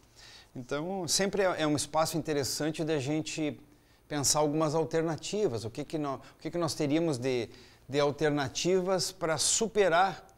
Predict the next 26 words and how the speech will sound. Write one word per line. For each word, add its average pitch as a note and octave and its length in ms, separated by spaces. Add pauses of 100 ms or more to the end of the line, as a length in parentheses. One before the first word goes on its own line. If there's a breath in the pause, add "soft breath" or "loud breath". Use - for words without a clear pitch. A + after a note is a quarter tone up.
(300 soft breath)
o D3 80
contexto D#3 720
do D3+ 120
peneirão. D3+ 560 (340 soft breath)
Assim E3+ 260
como D3 400 (440 loud breath)
poderíamos D3 420
discutir B2+ 560
o B2+ 180
rachão, C#3 760
né? C3+ 240 (280 loud breath)
Outras, C3+ 360
outras C#3+ 280
questões, C#3+ 460
assim, B2 180
mas C#3+ 200
eu, G3+ 100
ah, E3+ 280
ah, F3 40
vamos, D#3 320
vamos, E3+ 320 (240 loud breath)
vamos E3 260
no, D3+ 300
<laughs> - 20
vamos D3 320
no, D#3 240